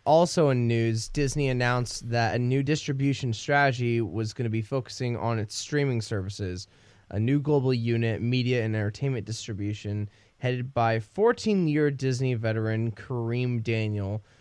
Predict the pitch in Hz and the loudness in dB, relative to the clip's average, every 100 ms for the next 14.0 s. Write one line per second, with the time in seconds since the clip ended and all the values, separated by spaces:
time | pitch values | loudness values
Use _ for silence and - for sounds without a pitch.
0 | _ 131 156 147 - 156 143 143 139 123 | _ -8 -6 -6 -4 -2 0 0 -2 -2
1 | - 156 160 147 - 151 139 143 143 92 | -4 -4 -2 -4 -4 -2 -2 0 -2 -2
2 | 117 120 101 110 - 139 135 135 131 107 | -4 -6 -6 -6 -4 -2 0 0 0 -2
3 | - 104 - 120 123 - 120 - 123 104 | -4 -8 -4 -2 -2 -6 -10 -6 -2 -2
4 | 95 143 135 170 160 - 117 107 - - | 0 0 0 -2 -4 -6 -4 -4 -6 -10
5 | 110 110 110 107 - 156 165 - 135 117 | -8 -8 -8 -8 0 4 4 2 0 0
6 | 117 - 117 110 107 104 - 139 113 101 | -2 -4 -4 -2 -2 -2 -2 0 0 -2
7 | 110 _ - - _ - 127 127 123 123 | -4 _ -20 -20 _ -8 -2 2 2 2
8 | 120 117 _ _ _ _ - - 135 214 | 0 -4 _ _ _ _ -16 -8 0 4
9 | 233 233 - 302 311 - 269 262 240 233 | 4 0 -6 -2 -2 2 4 4 4 0
10 | 180 - 160 160 143 120 - - - 120 | 0 0 2 2 2 -2 -6 -8 -2 0
11 | 113 104 95 117 127 110 104 - - - | 0 -2 -4 -2 0 2 0 -4 -10 -8
12 | 147 175 165 143 131 131 - - - - | -4 0 2 2 0 -2 -8 -20 -20 -20
13 | - 120 120 117 - - 143 113 104 107 | -6 0 2 0 -2 0 4 4 4 2